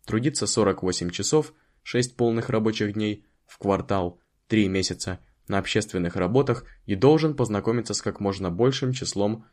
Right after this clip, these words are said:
членов общины. Процедура приёма в кандидаты включает в себя заполнение анкеты,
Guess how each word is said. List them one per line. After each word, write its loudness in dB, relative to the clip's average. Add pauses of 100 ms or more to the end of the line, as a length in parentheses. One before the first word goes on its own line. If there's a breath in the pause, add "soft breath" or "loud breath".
членов -2
общины. -6 (760)
Процедура 2
приёма 2
в -10
кандидаты -2
включает -2
в -10
себя 2
заполнение 0
анкеты, -2